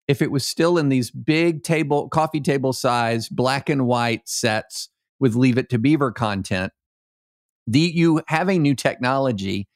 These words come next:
You improve the technology in ways that people prefer over the early iter-, earlier iterations of the communicative technology. I'm hearing is Declan saying, "Leave It to Beaver, yes. Season six of The Expanse, no,"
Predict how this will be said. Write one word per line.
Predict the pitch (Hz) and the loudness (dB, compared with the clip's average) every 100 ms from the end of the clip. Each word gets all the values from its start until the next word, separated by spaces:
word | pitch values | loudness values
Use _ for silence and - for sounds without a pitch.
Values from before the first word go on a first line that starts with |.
| _ _ - | _ _ 0
You | 139 | 2
improve | 139 123 156 185 185 | 2 0 2 2 2
the | 165 | -2
technology | 131 135 110 131 147 156 131 113 113 | -2 -2 0 -2 0 0 -2 0 0
in | 110 | 0
ways | 110 110 117 | 2 0 0
that | 110 - | -4 -8
people | - 139 - 127 | -2 -2 0 -2
prefer | 107 - 107 - 147 156 117 113 120 - | -2 -6 -6 -2 0 2 0 0 -2 0
over | 120 120 | 0 0
the | 120 117 - | 2 0 0
early | 123 135 139 127 - | 0 2 2 2 2
iter-, | 123 123 | 0 0
earlier | 139 139 135 127 - | 0 2 2 2 0
iterations | 117 113 120 147 127 113 - | 0 0 0 0 0 0 -2
of | 104 | -6
the | |
communicative | 113 120 110 110 107 104 104 98 | -2 2 2 2 -2 -2 -4 -4
technology. | - 101 107 101 101 95 107 123 _ _ _ _ _ _ - | -4 -4 -2 -2 -2 -2 -4 -6 _ _ _ _ _ _ -4
I'm | 135 175 214 | 0 4 4
hearing | 175 160 147 | 4 4 4
is | 135 117 | 2 0
Declan | 123 131 165 160 127 | -2 -2 0 0 -2
saying, | - 123 120 117 117 | 0 0 0 0 2
"Leave | 143 156 | 2 2
It | - | 0
to | 123 | 0
Beaver, | 123 120 117 | 2 2 2
yes. | 107 110 110 107 110 - - _ _ _ | 2 2 2 0 -2 -8 -10 _ _ _
Season | - 139 123 123 | 0 2 2 0
six | - 113 - | 0 -4 -2
of | 107 | -2
The | 104 | -2
Expanse, | 92 - 110 107 98 - - | -2 -2 0 0 -2 -6 -2
no," | 107 110 95 82 - | 2 2 2 -2 -8